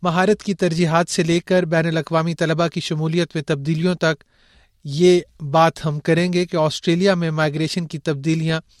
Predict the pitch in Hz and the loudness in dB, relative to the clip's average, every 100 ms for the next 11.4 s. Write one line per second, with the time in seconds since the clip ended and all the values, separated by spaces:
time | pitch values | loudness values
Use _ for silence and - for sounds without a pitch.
0 | _ 135 160 165 165 165 165 151 - 156 | _ -2 2 2 2 2 2 0 -6 -2
1 | 180 - 151 143 156 143 156 147 143 143 | -2 -2 -4 -4 -2 0 0 0 0 -2
2 | 135 135 _ _ _ _ _ _ _ _ | -4 -6 _ _ _ _ _ _ _ _
3 | - _ _ _ _ _ _ _ _ _ | -20 _ _ _ _ _ _ _ _ _
4 | _ _ - 151 214 - 220 185 196 208 | _ _ -6 0 0 0 -2 0 0 -4
5 | _ 160 151 170 170 185 214 - 160 147 | _ -6 0 2 2 2 2 -2 -6 0
6 | 180 - - 175 - 180 175 180 170 170 | 0 0 -2 -2 2 2 2 0 0 2
7 | 175 - 170 160 160 165 160 160 190 160 | 2 0 -2 0 0 0 0 0 -2 -2
8 | 160 - 165 170 190 196 185 165 165 160 | -4 0 0 0 -4 -6 -4 -4 -2 0
9 | 165 - 180 165 160 160 160 175 - 156 | -2 -2 -4 -2 0 0 -2 -4 -4 -2
10 | 151 156 151 156 156 165 156 156 151 - | -2 -2 -2 -2 -2 -2 0 0 0 -2
11 | 147 160 170 | -2 0 0